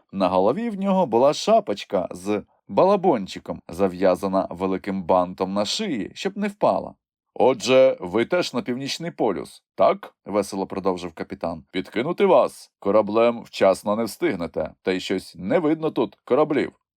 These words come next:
«О, справді?» зраділа Кулька. «Ви нас візьмете?» «Так, так, нам не важко», мовив капітан. Грампус просто не вірив власним вухам. Ось і знову істоти, яких він уперше бачить,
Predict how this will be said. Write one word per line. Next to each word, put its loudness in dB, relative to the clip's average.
«О, 6
справді?» 2
зраділа -4
Кулька. -12
«Ви -14
нас 0
візьмете?» -8
«Так, 4
так, 4
нам 0
не -4
важко», 2
мовив -4
капітан. -4
Грампус 0
просто 0
не -4
вірив -2
власним 0
вухам. -12
Ось 0
і -4
знову 0
істоти, -4
яких -6
він -2
уперше 0
бачить, 2